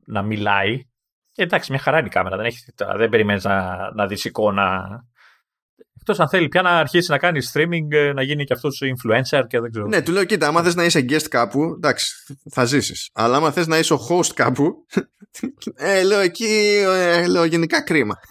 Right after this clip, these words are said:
Speaker 2: <laughs>
Speaker 1: Ο, ο, ο talk show host. Μμ.
Speaker 2: Ε, αυτό είναι χρόνια πια, ε, εντάξει. Α, ναι, οπότε αυτό. Ένας, ένας κρίκος μου έχει ξεφύγει στην αλυσίδα του Halftone F M.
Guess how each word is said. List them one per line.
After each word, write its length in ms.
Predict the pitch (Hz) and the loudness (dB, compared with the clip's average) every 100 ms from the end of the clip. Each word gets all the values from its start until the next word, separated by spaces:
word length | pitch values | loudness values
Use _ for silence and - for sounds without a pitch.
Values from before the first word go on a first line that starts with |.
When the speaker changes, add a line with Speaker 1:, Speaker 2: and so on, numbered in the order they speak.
| _ | _
Speaker 2:
<laughs> 120 | 175 135 - 117 - - _ - - | -2 -2 -4 -8 -8 -16 _ -10 -6
Speaker 1:
Ο, 60 | |
ο, 200 | 117 - | -6 -4
ο 100 | 117 - | -2 -2
talk 120 | - - | -2 0
show 120 | 131 131 | -2 0
host. 300 | 180 - - 127 | -2 -2 -10 -12
Μμ. 200 | 110 101 95 | -8 -8 0
Speaker 2:
Ε, 220 | 127 95 | 0 0
αυτό 260 | 92 - 147 | -2 -2 0
είναι 140 | 156 | 0
χρόνια 360 | 143 139 92 90 | 0 0 -2 -6
πια, 160 | 110 | -6
ε, 220 | 117 107 131 80 | -6 -8 -14 -20
εντάξει. 420 | 76 - - - _ _ - - - _ _ _ | -20 -20 -20 -20 _ _ -20 -20 -20 _ _ _
Α, 720 | 139 135 135 131 131 131 156 | 0 4 4 4 2 0 -2
ναι, 180 | 190 113 | -2 -2
οπότε 640 | 123 196 214 202 196 185 185 185 170 | 0 -2 0 2 2 0 0 -2 -2
αυτό. 340 | 170 - 127 | -4 0 2
Ένας, 340 | 117 202 139 - | 4 2 2 2
ένας 220 | 180 160 | 2 2
κρίκος 300 | 185 156 120 | 2 0 0
μου 60 | |
έχει 100 | 120 | 0
ξεφύγει 320 | - 107 120 110 | -2 -2 0 0
στην 140 | 110 | 0
αλυσίδα 840 | 104 104 107 104 98 98 95 101 95 | 0 0 0 2 2 0 0 -4 -6
του 120 | 113 | -6
Halftone 360 | 127 - 110 104 | -4 -2 -4 -2
F 40 | |
M. 60 | 165 | -4